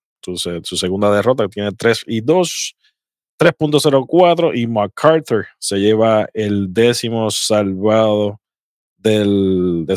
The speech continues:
de la, de la temporada. Oiga, Juan, tú me dices, ¿qué más? Dime, dime, dime si hay algún, tenemos que otro, otro, otro, otro stamp de, de, de,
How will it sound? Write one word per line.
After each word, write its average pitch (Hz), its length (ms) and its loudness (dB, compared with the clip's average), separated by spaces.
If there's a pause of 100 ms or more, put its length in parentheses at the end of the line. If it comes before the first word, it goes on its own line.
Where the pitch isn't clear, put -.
(120)
de 98 120 -2
la, 95 100 0
de 90 140 -6
la 90 100 -2
temporada. 101 640 -2 (640)
Oiga, 82 220 -12
Juan, 139 300 -2 (440)
tú 104 140 -4
me 120 120 2
dices, 160 320 0
¿qué 110 120 -2
más? 127 420 -2 (640)
Dime, 95 220 -6
dime, 110 320 0
dime 101 220 -2
si 113 100 0
hay 113 120 4
algún, 113 580 -2 (460)
tenemos 104 200 0
que - 100 0
otro, 104 200 0
otro, 107 280 0
otro, 104 300 -2
otro 107 480 0
stamp 123 540 -2
de, 104 240 -2
de, 101 220 0
de, 90 400 -6